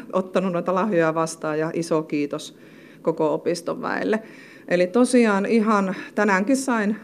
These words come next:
opi-, opiskelijalta, ihanalta maahanmuuttaja-opiskelijalta, niin sain tuota lahja, ja hän sanoi, että toivottavasti menee tarpeeseen, ja tiedän, että varmaan menee. Eli siellä yksi pieni poika sitten ilahtuu.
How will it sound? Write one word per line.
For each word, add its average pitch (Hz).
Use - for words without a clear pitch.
opi-, 190
opiskelijalta, 160
ihanalta 170
maahanmuuttaja-opiskelijalta, 190
niin 175
sain 175
tuota 160
lahja, 196
ja 156
hän 156
sanoi, 151
että 143
toivottavasti 156
menee 156
tarpeeseen, 156
ja 156
tiedän, 151
että 160
varmaan 151
menee. -
Eli 160
siellä 156
yksi 160
pieni 165
poika 165
sitten -
ilahtuu. 190